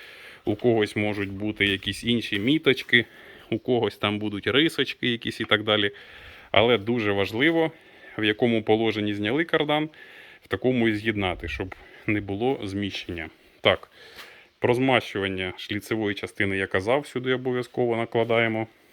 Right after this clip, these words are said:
пластичну смазку. Ну і в ідеалі,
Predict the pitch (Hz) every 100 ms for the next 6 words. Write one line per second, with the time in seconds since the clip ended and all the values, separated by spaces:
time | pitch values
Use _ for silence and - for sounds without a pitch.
0 | - - - - - - - - - -
1 | - - 110 - 110 - 107 92 110 104
2 | - 95 - - - - - - - -
3 | 135 165 147 131 120 120 127 170 185 175